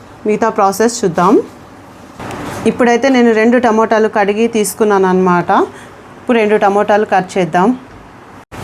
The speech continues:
ఇప్పుడైతే మనం టమోటాలు కట్ చేద్దాం.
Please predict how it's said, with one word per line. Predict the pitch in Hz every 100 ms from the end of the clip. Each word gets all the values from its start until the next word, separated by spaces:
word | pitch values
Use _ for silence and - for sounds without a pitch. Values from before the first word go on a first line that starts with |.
| - - - - - - - - -
ఇప్పుడైతే | 214 - 208 202 262
మనం | 233 226
టమోటాలు | 277 202 202 208 190
కట్ | 180 170 180
చేద్దాం. | 170 170 233